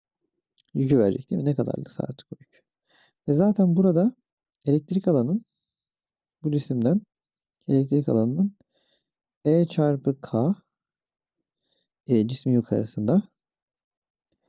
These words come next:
burası hiç değil mi? Z büyük sıfır için. E eşittir eksi E çarpı K. Z küçük sıfır için.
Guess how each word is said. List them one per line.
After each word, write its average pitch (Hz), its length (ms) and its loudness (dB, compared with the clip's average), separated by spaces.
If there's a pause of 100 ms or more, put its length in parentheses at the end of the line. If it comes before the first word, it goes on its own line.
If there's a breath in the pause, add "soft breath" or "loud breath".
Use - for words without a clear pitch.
(540)
burası 131 260 -2
hiç 131 200 -6
değil 151 120 2
mi? 110 240 -6 (440)
Z 127 180 -2
büyük 120 480 0
sıfır - 300 -4
için. 156 300 0 (2000)
E 147 200 2
eşittir 147 840 -2 (520)
eksi 135 540 -2
E 123 260 0 (1000)
çarpı 110 480 -2
K. 165 340 0 (2250)
Z 135 140 -8
küçük 131 500 -2
sıfır - 300 -10
için. - 240 -20